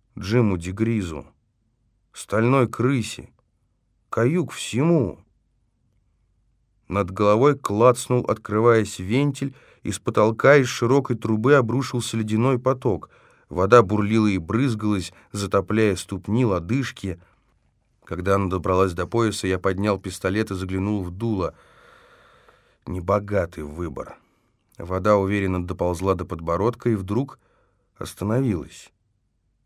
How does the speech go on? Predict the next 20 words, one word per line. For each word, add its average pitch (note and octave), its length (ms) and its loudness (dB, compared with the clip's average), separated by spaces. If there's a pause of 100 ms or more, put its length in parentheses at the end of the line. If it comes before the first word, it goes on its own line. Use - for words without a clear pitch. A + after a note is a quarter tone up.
(120)
Я G2 140 -6
стучал F#2+ 420 -2
зубами. F2+ 560 -6 (720)
Влагонепроницаемый G2 1120 0
плафон G2+ 460 -2
освещал F#2+ 500 -2
только F2+ 320 -6
каменные F2+ 500 -2
стены G#2+ 540 -2 (240)
и D#2+ 100 -10
черную G2+ 420 0
поверхность F#2+ 600 -2
воды. G2 420 -2 (1500)
«Эй, D#3 300 2
вы, E3 200 8
ублюдки! C#3 880 2 (440)
Что - 260 4
еще D#3 240 2
за C3 160 4
игры? A#2 560 2